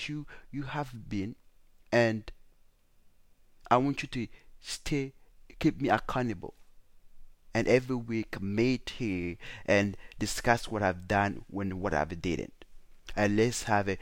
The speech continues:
consequence on it." You see what I'm saying? There, you're building relationship. Maybe I start on the second date. And there you meet on the third day. Or maybe I stay into the same day, the same day, you know. You gotta do what you gotta do to get what you wanna be,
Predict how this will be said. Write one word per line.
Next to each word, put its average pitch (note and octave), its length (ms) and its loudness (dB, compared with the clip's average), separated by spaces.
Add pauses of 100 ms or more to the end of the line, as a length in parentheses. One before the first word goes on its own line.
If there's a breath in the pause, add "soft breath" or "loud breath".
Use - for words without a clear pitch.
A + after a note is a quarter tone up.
(160 loud breath)
consequence - 560 -6
on D2+ 180 -4
it." - 200 -12 (100)
You C3+ 100 0
see E3+ 160 -4
what D#3 40 4
I'm C#3+ 60 -2
saying? C3 520 -4
There, E3+ 300 2
you're A2 200 -2
building B2+ 380 -4
relationship. A#2+ 720 -2
Maybe A2+ 340 0
I C3 100 4
start - 380 -6 (240 loud breath)
on A2+ 120 -4
the B2 80 0
second B2+ 420 -6
date. C3 240 0 (300 loud breath)
And A#2+ 160 0
there B2+ 160 4
you B2 200 0
meet A2+ 320 0
on A2+ 140 -2
the A#2+ 100 0
third C3 400 0
day. B2+ 180 0
Or G#2+ 220 -2
maybe C3+ 360 0 (120)
I B2+ 120 6
stay C3+ 300 0
into B2+ 200 -4
the A#2+ 140 -2
same C#3 420 0
day, B2 100 -4
the A#2+ 140 -2
same C#3+ 460 2
day, A#2 300 0
you G2 100 -4
know. G2 160 -4 (920 loud breath)
You D#3 120 2
gotta G3 180 10
do E3 140 4
what E3 180 2
you D3+ 80 -4
gotta D3+ 220 8
do C3 260 2
to B2+ 180 0
get B2+ 260 2 (300)
what A#2+ 240 -2
you A#2 60 -8
wanna G#2+ 240 0
be, F2+ 240 -4